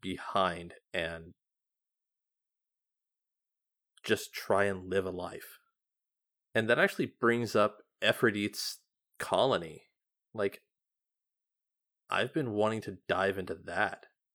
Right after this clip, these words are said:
but there's so little information.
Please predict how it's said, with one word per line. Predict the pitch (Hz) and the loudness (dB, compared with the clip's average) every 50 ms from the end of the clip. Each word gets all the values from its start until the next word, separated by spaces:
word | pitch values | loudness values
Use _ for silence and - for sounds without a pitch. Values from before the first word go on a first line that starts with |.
| _ _ _ _ _ _ _ _ _ _ _ _ _ _ | _ _ _ _ _ _ _ _ _ _ _ _ _ _
but | - 110 - | 2 2 6
there's | 113 113 110 107 101 - - _ _ _ _ - | 6 6 6 4 2 -4 -10 _ _ _ _ -16
so | - - - - - - 113 107 113 | -12 -10 -8 -6 -2 2 4 4 4
little | 113 110 110 104 104 107 | 6 4 4 2 2 0
information. | 101 - - 98 95 95 104 - - 92 85 82 | -2 -4 -2 0 2 0 0 0 -2 -8 -8 -10